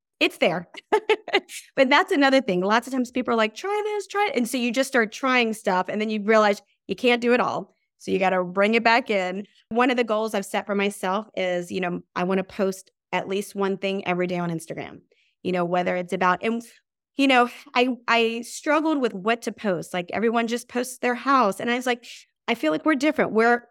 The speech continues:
we're a family-run business. We are our rentals, but we're also a lot more than that." Um, so that kinda makes up what we do and how we do it. So my Instagram, it's, it's probably a little different than most, but that's okay. And I was like,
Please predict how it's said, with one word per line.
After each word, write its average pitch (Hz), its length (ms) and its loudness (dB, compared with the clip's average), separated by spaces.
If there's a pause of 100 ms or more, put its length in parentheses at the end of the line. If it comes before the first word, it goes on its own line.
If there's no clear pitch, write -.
(220)
we're 233 280 2
a 220 40 2
family-run 247 720 2
business. 185 460 -4 (320)
We 233 300 0
are 226 340 6
our 214 200 2
rentals, 196 540 -2
but 190 160 -8
we're 196 100 -2
also 196 340 -2
a 180 40 0
lot 180 180 0
more 170 200 -4
than 190 140 -2
that." 220 320 0 (440)
Um, 196 200 0
so 196 180 -4
that 226 220 2
kinda 262 300 -2
makes 233 420 0
up 240 260 -2 (280)
what 196 260 0
we 190 140 2
do 160 300 -4
and 190 140 -4
how 196 220 0
we 196 120 0
do 180 180 0
it. 190 200 0
So 214 360 0 (380)
my 269 160 4
Instagram, 285 580 2
it's, 226 300 -6
it's 262 160 -4
probably 415 280 2
a 392 40 2
little 339 220 4
different 262 340 0
than 285 140 4
most, 220 340 0 (100)
but 285 100 -8
that's 311 200 -6
okay. 285 300 2
And 185 100 0
I 196 40 2
was 202 140 0
like, 202 200 -2